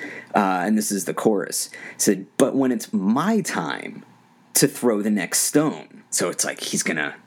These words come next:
he's gonna get back at her. That's it. It's gonna be my, I'm, I'm gonna throw a stone now. That's it, you know. And, and then it's, it's from that, uh, from the Bible, "Let, let he who is without sin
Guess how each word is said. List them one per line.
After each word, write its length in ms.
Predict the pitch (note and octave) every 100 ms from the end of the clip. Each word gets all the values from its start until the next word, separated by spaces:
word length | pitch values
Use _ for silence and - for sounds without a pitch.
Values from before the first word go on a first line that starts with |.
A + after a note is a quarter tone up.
| _ -
he's 160 | -
gonna 160 | - E2
get 220 | - -
back 260 | - - -
at 160 | C2+
her. 220 | B1 - -
That's 180 | - -
it. 80 | -
It's 100 | -
gonna 180 | F2 D#2+
be 100 | D#2
my, 180 | F#2+
I'm, 180 | F#2+ A#2
I'm 80 | A#2
gonna 140 | C3
throw 200 | - C#3
a 40 | E2+
stone 360 | - - F2
now. 300 | E2+ D#2+ C2 - - -
That's 260 | F#2+ F#2+ B2+
it, 220 | F#2 -
you 80 | G#2+
know. 220 | G2+ G2+
And, 140 | G2+ G#2+ -
and 100 | A#2+
then 120 | A#2+
it's, 180 | A2 -
it's 260 | A#2+ G#2 -
from 220 | C3 G#2+
that, 280 | G2+ G2 -
uh, 220 | F2 F2+
from 180 | - G2+
the 80 | G2
Bible, 320 | G2 F#2 G2+
"Let, 180 | F2+ G#2+
let 180 | G#2 F#2+
he 400 | A2 G#2+ G2+ -
who 240 | G#2+ G#2
is 240 | G2 F#2+ -
without 340 | G#2 G2 F2+
sin 440 | - C#3+ B2 A#2+